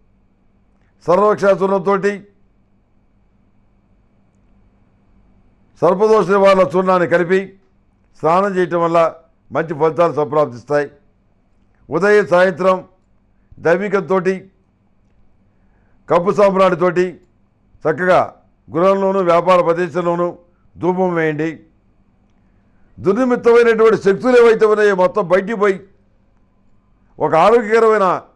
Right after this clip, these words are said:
ఆధ్యాత్మికమైనటువంటి వాతావరణం ఇంట్లో ఖచ్చితంగా ఏర్పడుతుంది.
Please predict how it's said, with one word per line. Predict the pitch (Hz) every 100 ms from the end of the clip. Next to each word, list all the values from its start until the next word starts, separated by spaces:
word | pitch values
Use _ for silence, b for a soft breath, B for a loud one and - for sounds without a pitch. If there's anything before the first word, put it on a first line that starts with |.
| _ _ -
ఆధ్యాత్మికమైనటువంటి | 151 196 240 240 208 220 220 202
వాతావరణం | 185 180 170 180 170
ఇంట్లో | 165 147 151 117 - _
ఖచ్చితంగా | - - 139 196 160 143
ఏర్పడుతుంది. | 110 113 95 92